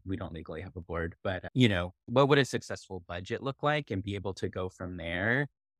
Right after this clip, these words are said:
And maybe not everyone is in the line edits exactly of, like, "Does this get five hundred dollars or two hundred dollars?" But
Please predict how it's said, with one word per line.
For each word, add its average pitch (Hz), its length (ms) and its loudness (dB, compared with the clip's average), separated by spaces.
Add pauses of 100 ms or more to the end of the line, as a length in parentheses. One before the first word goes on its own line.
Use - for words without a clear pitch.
(120)
And 98 340 0
maybe 123 280 10
not 117 180 10
everyone 107 360 4
is 98 160 -4
in 101 120 -4
the 90 100 -8
line 87 340 -6
edits 101 480 -4
exactly 92 640 -2
of, 95 160 -2
like, 87 280 -4
"Does 120 120 2
this 139 180 2
get 147 240 6 (160)
five 143 200 6
hundred 160 240 -2
dollars 170 440 4
or 170 60 2
two 190 220 -2
hundred 151 300 4
dollars?" 113 540 8
But 101 300 0